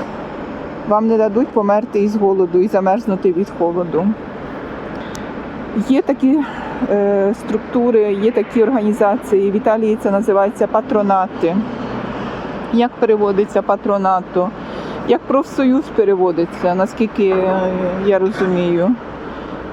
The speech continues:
Ви звертаєтеся в цей, в це патронато, в цей профсоюз, вам надаються безкоштовна консультація юриста. І по можливості вам надається допомога.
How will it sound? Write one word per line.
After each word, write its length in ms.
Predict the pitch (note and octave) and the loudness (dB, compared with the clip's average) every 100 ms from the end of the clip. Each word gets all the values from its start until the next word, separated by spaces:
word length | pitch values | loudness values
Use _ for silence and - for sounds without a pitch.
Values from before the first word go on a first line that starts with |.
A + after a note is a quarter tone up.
| - | 0
Ви 80 | B3+ | 0
звертаєтеся 840 | C4+ C4 B3+ B3 D#4+ B3 - A3 - - | 2 0 2 2 2 0 2 0 -2 -4
в 280 | G3+ B3+ - | -4 -4 -2
цей, 340 | A#3+ A3+ G#3 | 0 2 2
в 60 | G#3+ | 0
це 140 | - | 0
патронато, 720 | A#3+ A3 A3 G#3 G3+ G3+ - G#3+ | 0 0 0 2 2 0 0 -2
в 40 | |
цей 160 | - B3 | 0 -2
профсоюз, 760 | - A3+ - G3 F#3 F#3 - | 0 -2 0 2 2 0 0
вам 200 | A3 C#4 | 0 2
надаються 1000 | B3+ A3+ G#3 G#3+ - - - G3+ G3 G#3 G3+ | 2 2 2 0 -2 -8 -2 0 2 0 0
безкоштовна 1160 | - - G3+ G3+ A3 - A3 A3 G#3 G3 G3 A3 - | -2 -2 -2 0 -2 0 0 2 2 0 0 -2 0
консультація 800 | A3+ C4 A#3 G3+ G#3+ G3+ - G3+ | 0 2 0 2 2 2 0 2
юриста. 720 | F#3 F#3 F#3 F#3 - - F#3 A#3 - - - - B3+ - B3+ - - - - | 2 2 2 0 -2 -2 -2 -2 -6 -8 -6 -6 -6 -6 -8 -8 -10 -8 0
І 300 | A#3 B3 C4+ - | 2 4 2 2
по 100 | A#3+ | 2
можливості 680 | A#3 - A#3 A#3 D4 - A3 | 2 2 2 2 0 2 2
вам 220 | G#3+ A3 | 2 2
надається 520 | G3+ G3 G3 - G3+ | 2 4 2 2 2
допомога. 840 | F#3+ - F#3+ F3+ F3 G3 F3+ F3+ | 2 0 0 2 2 2 2 2